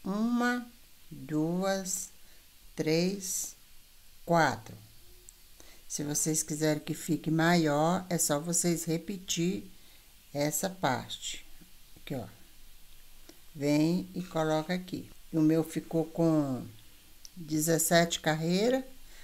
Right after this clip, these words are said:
Só vocês contar. Um, dois, três, quatro, cinco, seis, sete, oito, nove, dez, onze, doze, treze, quatorze, quinze, dezesseis, dezessete.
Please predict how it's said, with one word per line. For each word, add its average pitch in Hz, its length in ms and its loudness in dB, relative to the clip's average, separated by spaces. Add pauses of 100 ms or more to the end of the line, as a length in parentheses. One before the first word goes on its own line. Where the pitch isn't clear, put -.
(160)
Só 147 140 -4
vocês 160 340 -2
contar. 151 580 -2 (840)
Um, 190 280 2
dois, 160 380 0
três, 151 340 -2
quatro, 147 340 -4
cinco, 151 360 0
seis, 151 360 -2
sete, 147 400 -4
oito, 147 320 -4
nove, 151 240 -2
dez, 156 440 -2
onze, 156 320 -2 (320)
doze, 151 420 0 (160)
treze, 160 800 -2 (260)
quatorze, 156 560 -2
quinze, 160 480 0
dezesseis, 156 420 -2
dezessete. 180 800 0